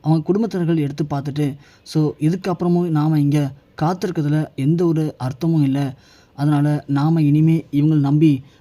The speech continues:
ஏமாற வேண்டாம். நாம அவரை இப்பவே சிங்கப்பூர் அழைச்சிட்டு போலாம்" அப்படின்னு முடிவெடுத்திருக்காங்களாம். ஏன்னா, இதுக்கு முன்னாடியும் வருடத்துக்கு ஒரு முறை அவரு சிங்கப்பூர் போயிட்டு அங்க இருக்கக்கூடிய ஒரு முக்கியமான தனியார் மருத்துவமனையில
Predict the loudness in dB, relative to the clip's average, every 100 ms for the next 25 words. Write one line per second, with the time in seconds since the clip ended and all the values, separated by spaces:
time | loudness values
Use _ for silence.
0 | -4 2 2 2 0 0 2 0 -2 -8
1 | -20 -14 -4 -2 2 2 0 -4 -8 -4
2 | -2 -2 -2 0 0 0 -4 -20 _ -2
3 | 0 0 -2 -2 -2 -4 -2 -2 -2 -4
4 | -4 2 2 2 -6 _ -2 2 2 2
5 | -4 -4 -2 -2 -6 _ _ _ 0 2
6 | 4 0 -2 -4 -2 -2 0 0 0 2
7 | 2 0 -2 -2 -2 -2 -2 -2 0 0
8 | -2 -6 _ _ -6 0 2 2 0 -2
9 | 0 0 0 -2 -2 -2 0 0 0 -2
10 | -2 -4 -2 -2 0 0 0 -2 -6 -20
11 | -12 -2 -2 0 -4 -2 -2 -2 -2 0
12 | 0 -2 -2 -2 -2 -4